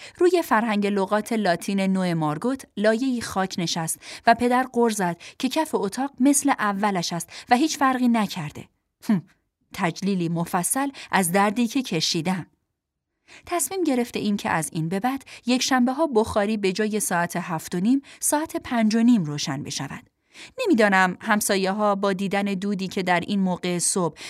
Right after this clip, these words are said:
از دودکش بیرون می‌آید چه فکری می‌کنند. در مورد پرده ها هم همین. از موقعی که به مخفیگاه آمده ایم، آنها محکم به پنجره چسبیده‌اند.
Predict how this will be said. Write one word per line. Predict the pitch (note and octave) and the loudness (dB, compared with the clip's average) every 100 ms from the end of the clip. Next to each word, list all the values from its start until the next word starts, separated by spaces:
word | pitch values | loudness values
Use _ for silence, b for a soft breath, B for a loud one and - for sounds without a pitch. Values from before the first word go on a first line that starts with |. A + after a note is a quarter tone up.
| B | B
از | G3+ F#3+ | 2 2
دودکش | F#3+ F#3+ - F#3+ | -2 -4 -4 -4
بیرون | - F#3+ F3 | -2 -2 2
می‌آید | F#3 F#3+ G3+ C#4+ | 2 0 -2 -4
چه | - E4 | -2 -2
فکری | D4 D#3+ - D3 | 0 -2 -2 -4
می‌کنند. | D3+ D3 C3+ - _ _ _ B B B | -4 -6 -6 -8 _ _ _ B B B
در | E4 | 2
مورد | E4 D#4+ F#4 G4 F#4+ | 4 2 0 -2 -2
پرده | B3 A3 G#3 | 0 2 0
ها | G#3 | 0
هم | C#4 C#4 C#4+ | 0 0 0
همین. | D4+ B3+ _ _ _ _ _ _ _ _ _ _ _ _ b b | 0 0 _ _ _ _ _ _ _ _ _ _ _ _ b b
از | D#4+ D#4 | -2 2
موقعی | D4 D4 E4 D4+ | 2 2 0 -2
که | C4+ | 0
به | A3 | 0
مخفیگاه | G3+ F#3+ - - E3+ E3+ F3 | 2 0 -2 -6 -4 -4 -2
آمده | F#3 F3+ F3 G#3 | 0 0 0 -2
ایم، | C4 C4+ B B | 0 -2 B B
آنها | C#4 C4+ C#4 | 0 2 2
محکم | D#4+ B3 C4 - D#4 E4 | 4 6 4 2 -4 0
به | C#4+ | 0
پنجره | A#3 A#3 F#3+ G3+ G3 | 0 -2 -2 -2 -4
چسبیده‌اند. | G3+ G#3+ F#3+ - A3 G3 E3+ - | -4 -4 -4 -2 -2 -2 -4 -12